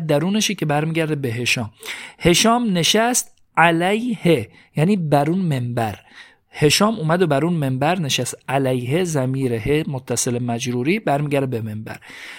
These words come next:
پس نشست هشام بر منبر در حالی که یندرو نگاه می‌کرد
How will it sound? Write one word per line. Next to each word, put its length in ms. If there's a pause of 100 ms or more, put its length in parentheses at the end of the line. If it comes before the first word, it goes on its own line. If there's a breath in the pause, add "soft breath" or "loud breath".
(160 loud breath)
پس 220
نشست 440
هشام 440
بر 200
منبر 640 (600 loud breath)
در 220
حالی 680
که 120
یندرو 600
نگاه 720
می‌کرد 600